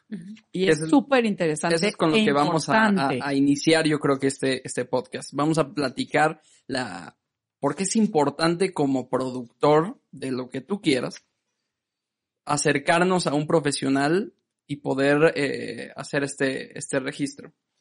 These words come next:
Speaker 2: Sí, bueno, también algo importante que ahorita nos vas a platicar es que es vicecoordinadora del Comité de Propiedad Intelectual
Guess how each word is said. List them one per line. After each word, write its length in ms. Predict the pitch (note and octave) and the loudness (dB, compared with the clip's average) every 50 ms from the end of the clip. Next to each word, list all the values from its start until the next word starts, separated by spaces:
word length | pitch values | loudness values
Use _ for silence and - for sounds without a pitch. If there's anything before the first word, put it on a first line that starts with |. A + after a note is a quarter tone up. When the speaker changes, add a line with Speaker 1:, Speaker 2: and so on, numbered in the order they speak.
| _ _ _ _ _ _ | _ _ _ _ _ _
Speaker 2:
Sí, 240 | - - B3+ B3 - G3 | -4 -2 -2 -2 0 2
bueno, 260 | A3 B3 A#3+ G3+ - | 2 2 2 2 2
también 400 | - G#3+ G#3 A3 A#3 A#3+ B3 B3 | 0 0 2 4 2 2 2 2
algo 180 | A#3+ A#3 A#3 | 0 0 2
importante 680 | B3 A#3 A3+ A#3+ G3+ - A#3+ A#3+ G#3+ - A#3+ C4+ - _ | 0 0 0 -2 -2 0 0 0 2 2 0 0 0 _
que 60 | - D#3+ | -6 -4
ahorita 280 | B2 A#2 A#2+ - D#3+ | -4 -4 -4 -4 -4
nos 200 | D3 E3+ E3+ E3 | -2 -2 -2 -2
vas 220 | E3 E3 E3 - - | -2 -4 -4 -2 -2
a 160 | E3 D#3+ D#3+ | -4 -4 -2
platicar 400 | F3 F3+ F3 F#3 F3+ - F#3+ F#3 | -4 -6 -6 -6 -2 0 0 0
es 140 | G3 F#3+ - | 0 -2 -2
que 140 | - - A3 | 0 2 2
es 140 | A3 A3 - - | 2 0 -2 -8
vicecoordinadora 960 | G3 F#3+ A#3+ A3 - - G#3+ G#3+ - G#3 G3+ G3+ G3+ G3+ G3+ G#3 A3+ B3 C4+ | -4 0 0 2 2 2 0 0 2 0 2 2 2 4 4 4 4 4 4
del 100 | C4+ B3+ | 2 0
Comité 420 | - G#3 F#3+ F#3 F#3 F3 - G#3 | -2 -4 -4 -4 -4 -2 -2 0
de 100 | G#3+ A#3+ | 0 0
Propiedad 380 | A3+ - G3 F3 - F3+ F3+ F#3+ | 0 -2 -6 -4 -2 0 2 2
Intelectual 960 | G#3+ A#3+ A#3 A3 - G#3+ F#3 F3 F3 E3+ _ - - G3 G3 A3 D#4 F#4+ | 4 2 2 2 2 0 2 2 -2 -4 _ -2 2 4 4 4 4 0